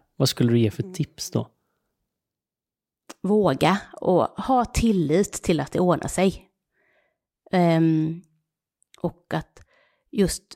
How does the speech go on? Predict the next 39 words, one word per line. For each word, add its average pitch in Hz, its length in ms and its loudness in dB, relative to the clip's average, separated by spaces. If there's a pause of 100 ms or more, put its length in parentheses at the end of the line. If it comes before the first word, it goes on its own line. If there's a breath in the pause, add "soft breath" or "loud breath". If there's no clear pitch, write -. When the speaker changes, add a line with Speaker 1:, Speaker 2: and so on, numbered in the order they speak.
(460)
Speaker 2:
stänger 226 680 -2
du 233 100 2
en 226 120 2
dörr 170 380 0
så - 140 -6
öppnas - 500 -6
ju - 60 -4
en 131 100 -2
annan. 170 300 -2
Det 185 80 0
är 180 40 2
ju 175 100 0
en 185 160 -2
kliché, - 420 -2
men 214 160 2
det 214 100 0
stämmer 156 480 2
ju 170 140 2
verkligen. - 580 -2 (440 soft breath)
Och 190 140 0
det - 160 0
ena 196 320 0
leder 180 380 -2
ju 92 60 -2
till - 160 -2
det 117 80 2
andra. - 380 -2 (800 soft breath)
Som, 170 380 0
ehm, 156 240 0 (1500)
jag - 160 -6
tycker 190 200 -2
jag 180 120 2
får - 360 0 (460)
nya 170 720 0 (120)
dörrar 180 380 2
som - 180 -2
öppnas - 400 -4
varje 170 280 2
vecka. 220 420 -2